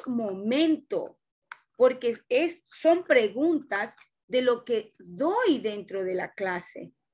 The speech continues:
Y yo lo que quiero saber es que si usted entendió o no. Si usted entendió, usted me va a responder en cuestión de lo, del, del tema.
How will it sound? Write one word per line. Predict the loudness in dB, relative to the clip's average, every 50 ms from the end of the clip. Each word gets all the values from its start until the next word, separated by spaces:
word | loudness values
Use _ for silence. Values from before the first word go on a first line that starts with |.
| _ _ _ _ _ _ _ _ _ -6
Y | -2 2
yo | 4 4
lo | 4 4 2
que | 2 0 0
quiero | 0 0 0 0 0
saber | 0 2 4 6 6 8 8 6
es | 4 2
que | 0 -2 -2
si | -2 -2
usted | 0 2 2
entendió | 2 2 0 0 0 0 -2 -4 -2
o |
no. | 0 0 0 0 -2 -6 -10 _ _ _ _ _ _ _ _ _ _ _ _ _ _ _
Si | -8 -4 -2 -2 -2 -2 -4
usted | -6 -6 -6 -6 -2 -2 0 0 0
entendió, | 2 4 6 6 6 6 6 6 6 4
usted | 2 0 2 2 4
me | 6 6 6
va | 6 6 4
a |
responder | 4 4 2 2 0 -2 _ -8 -8 -8 -6 -6 -2 0 0 0 0 0 -4 -6 -8 -12 _ _ _ _ _ _ _ _ _ _ _ _ _ _ _
en | 0 0 0 2
cuestión | 0 -2 -2 -4 -2 0 0 2 4
de | 4 2
lo, | 2 2 -2 -4
del, | -2 0 2 2 2 0 0
del | -2 -4 -4 -2
tema. | _ 6 6 6 4 2 -6 -10 -14 _